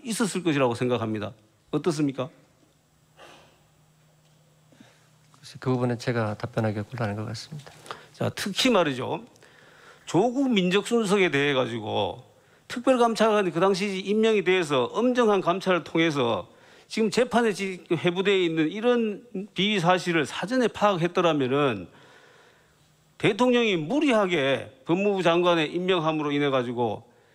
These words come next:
Speaker 1: 전 국민이 두 진영으로 나누어서서 대립하고 갈등을 빚은 이 엄청난 국론 분열, 국력 낭비를 막을 수 있었을 거라고 저는 생각을 합니다.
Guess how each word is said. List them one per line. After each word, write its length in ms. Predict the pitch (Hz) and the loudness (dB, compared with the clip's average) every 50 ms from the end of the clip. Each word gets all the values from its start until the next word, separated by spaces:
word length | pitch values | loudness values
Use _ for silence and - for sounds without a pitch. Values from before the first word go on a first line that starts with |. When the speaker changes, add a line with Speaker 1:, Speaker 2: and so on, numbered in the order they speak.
| _ _ _ _ | _ _ _ _
Speaker 1:
전 300 | - - 190 247 277 262 | -2 2 2 4 2 2
국민이 680 | 247 269 285 277 277 269 254 226 170 127 - - - - _ _ _ _ _ _ _ _ | 2 2 2 4 4 4 2 2 0 -2 -4 -8 -18 -20 _ _ _ _ _ _ _ _
두 200 | - 196 214 220 | -6 -4 -2 -2
진영으로 500 | 185 160 196 214 214 220 214 202 185 170 151 | -2 -2 0 2 2 4 4 4 4 4 4
나누어서서 800 | 139 135 151 196 208 185 147 160 147 123 131 127 120 107 - - - _ _ _ _ _ _ _ | 2 2 2 2 2 2 2 0 0 0 0 -2 -2 -2 -6 -12 -18 _ _ _ _ _ _ _
대립하고 800 | - 156 180 190 214 180 180 175 165 151 143 120 107 - - - - _ _ - | 0 0 0 2 2 2 2 2 2 2 0 -2 -2 -4 -10 -18 -20 _ _ -4
갈등을 440 | - 160 175 165 185 214 202 185 165 | -2 -2 0 0 0 0 0 0 0
빚은 320 | 165 156 147 143 120 - | -2 0 0 0 -2 -2
이 160 | 196 226 233 202 | -4 -6 -4 -2
엄청난 600 | 202 247 240 - 226 254 247 240 233 214 160 - | -2 -2 0 2 2 2 4 4 2 0 -2 -2
국론 380 | - 202 220 220 226 226 214 | 0 0 2 4 2 2 2
분열, 400 | 180 180 180 170 147 123 107 - - - _ _ _ _ _ _ _ _ _ _ _ _ _ _ _ _ | 2 2 2 2 2 0 -2 -4 -10 -20 _ _ _ _ _ _ _ _ _ _ _ _ _ _ _ _
국력 360 | - - 220 226 240 247 233 | -2 0 2 2 2 2 2
낭비를 560 | 208 175 160 165 170 202 180 170 151 120 104 - - _ _ _ _ - | 2 2 2 0 0 0 0 0 -2 -2 -4 -8 -14 _ _ _ _ -2
막을 260 | - 131 151 220 226 | 0 0 2 2 0
수 140 | - - 220 | -2 -2 -4
있었을 340 | 226 190 214 226 170 - | -2 0 0 0 -2 0
거라고 280 | - 180 156 143 135 131 | 0 2 2 2 2 0
저는 160 | 135 135 131 117 | -2 -2 -2 -2
생각을 320 | - 131 127 127 120 104 | -2 0 0 0 0 -2
합니다. 300 | 110 110 110 107 101 | -2 -4 -6 -6 -8